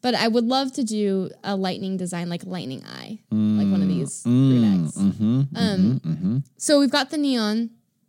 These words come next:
Speaker 1: So now we have, I mean, that alone is a very fascinating combo.
Speaker 2: Mm-hmm.
Speaker 1: Soft periwinkle, like a,
Speaker 2: <laughs>
Speaker 1: like a pastel
Speaker 2: Mm-hmm.
Speaker 1: meets neon,
Speaker 2: Mm-hmm.
Speaker 1: and they look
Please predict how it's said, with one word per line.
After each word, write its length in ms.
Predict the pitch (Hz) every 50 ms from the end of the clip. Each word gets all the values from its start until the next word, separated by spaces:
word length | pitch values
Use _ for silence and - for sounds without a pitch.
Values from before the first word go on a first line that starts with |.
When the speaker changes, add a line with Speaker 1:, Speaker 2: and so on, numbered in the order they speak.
| _ _ _ _ _ _ - - -
Speaker 1:
So 100 | - 269
now 120 | 254 262
we 80 | 302 311
have, 260 | 330 339 302 233 -
I 20 |
mean, 280 | 240 254 240 233 226 214 226
that 240 | 240 240 254 311 - -
alone 400 | 240 208 214 214 208 202 190 190
is 100 | 196 190
a 80 | 190
very 460 | 190 185 190 196 220 214 214 208 208
fascinating 600 | 208 - 214 180 185 196 - 208 196 185 180 170 185
combo. 340 | - 180 165 165 147 - - - - _ -
Speaker 2:
Mm-hmm. 160 | - 190 85 92 185
Speaker 1:
Soft 680 | - - - 247 220 233 269 311 311 - - - - - - - _ _ _ _ _ _ _ _ _ _ _ _ _ _ _ _
periwinkle, 1080 | - - 240 247 254 262 254 247 254 240 240 233 240 226 220 220 214 214 208 208 208 220 - - - - - -
like 260 | - 214 214 208 -
a, 480 | 220 214 202 202 196 - - 240 190 - - - -
Speaker 2:
<laughs> 180 | - - _
Speaker 1:
like 180 | - 220 220 214
a 420 | 220 202 196 196 190 185 185 180 175
pastel 760 | - - 233 233 214 - - - 220 185 190 196 233 277 330 339
Speaker 2:
Mm-hmm. 360 | 117 104 - 95 92 92 101 117 - _ _
Speaker 1:
meets 380 | 233 254 262 262 247 - - -
neon, 640 | 233 214 208 202 208 214 226 262 302 349 359 349 - -
Speaker 2:
Mm-hmm. 140 | 202 185
Speaker 1:
and 160 | 233 247 247 247
they 120 | 247 247
look 320 | 233 233 247 254 247 -